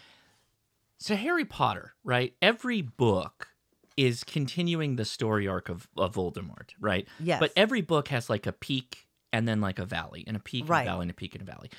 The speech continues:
Speaker 1: And there's a, you know, its own story arc within the book and then, you know, collectively longer story arcs through the series.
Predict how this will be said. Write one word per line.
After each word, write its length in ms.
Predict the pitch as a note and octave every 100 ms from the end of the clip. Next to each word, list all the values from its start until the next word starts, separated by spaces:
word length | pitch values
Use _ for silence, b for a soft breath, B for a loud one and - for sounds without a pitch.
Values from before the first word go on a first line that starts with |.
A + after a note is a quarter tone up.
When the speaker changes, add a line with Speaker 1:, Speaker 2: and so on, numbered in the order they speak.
| B
Speaker 1:
And 140 | - C#3+
there's 220 | C#3 C3+
a, 180 | C3 A2+
you 100 | - B2
know, 200 | F2+ F2
its 160 | A2+ -
own 280 | C3+ C#3+
story 340 | B2+ - A2+ G#2
arc 180 | G2+ -
within 280 | F#2+ D3+
the 60 | D3+
book 300 | A#2+ F#2 F#2
and 80 | F#2
then, 200 | F2 F2
you 80 | G#2
know, 80 | F2
collectively 800 | - F#2+ F#2+ - G2 A2+ E2+ F2
longer 460 | - F#2 F#2 F#2 E2+
story 280 | - F2 F2
arcs 300 | E2 - - - - A2
through 160 | G#2+ F2
the 80 |
series. 460 | - F2+ B1+ G1+ -